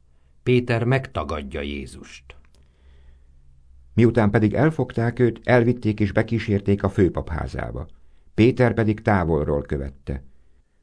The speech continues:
Speaker 2: Mikor az udvar közepén tüzet raktak és körülülték, Péter is leült közéjük.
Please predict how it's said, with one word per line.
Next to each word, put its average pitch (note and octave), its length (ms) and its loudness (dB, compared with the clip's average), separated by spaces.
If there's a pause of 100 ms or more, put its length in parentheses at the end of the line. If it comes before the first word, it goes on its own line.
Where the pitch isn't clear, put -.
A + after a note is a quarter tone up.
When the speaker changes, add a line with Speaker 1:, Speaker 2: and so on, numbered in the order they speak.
(840)
Speaker 2:
Mikor G#2 260 2
az G#2 160 2
udvar A2+ 400 4
közepén E2 540 0
tüzet F#2+ 320 0
raktak G2 420 -2
és D2+ 220 -6
körülülték, G2+ 840 2 (580)
Péter E2 360 4
is D#2 140 -6
leült D2+ 320 -2
közéjük. A#1 580 -8